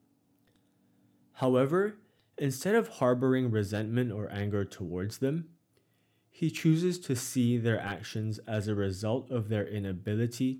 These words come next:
to distinguish between good and evil. This perspective allows him to maintain a sense of inner peace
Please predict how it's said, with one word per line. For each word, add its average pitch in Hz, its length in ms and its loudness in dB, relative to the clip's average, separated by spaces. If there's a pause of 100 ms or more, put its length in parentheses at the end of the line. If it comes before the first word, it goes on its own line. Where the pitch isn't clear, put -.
to 113 100 -4
distinguish 113 920 -2
between 95 560 -6
good 104 320 -2 (240)
and 107 160 -4
evil. 85 500 -8 (1700)
This 170 260 2
perspective 123 1040 -4
allows 127 540 2
him 165 120 2
to 147 140 -2
maintain 113 540 0
a 104 160 -8
sense 104 360 -8
of 92 220 -4
inner 135 260 0
peace 107 500 -6